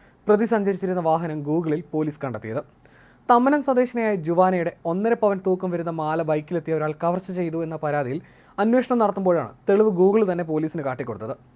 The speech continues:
സംഭവത്തിൽ എറണാകുളം പോണേക്കര സ്വദേശി ലിവിൻ പോലീസ് പിടിയിലായി.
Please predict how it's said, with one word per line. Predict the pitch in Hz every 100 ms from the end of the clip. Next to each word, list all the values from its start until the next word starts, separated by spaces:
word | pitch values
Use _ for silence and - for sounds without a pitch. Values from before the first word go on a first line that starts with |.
| - - - -
സംഭവത്തിൽ | 277 302 302 240
എറണാകുളം | 208 208 233 233 196
പോണേക്കര | 190 208 202 214
സ്വദേശി | 196 185 185
ലിവിൻ | 170 175 180 175
പോലീസ് | 160 160 -
പിടിയിലായി. | 143 127 120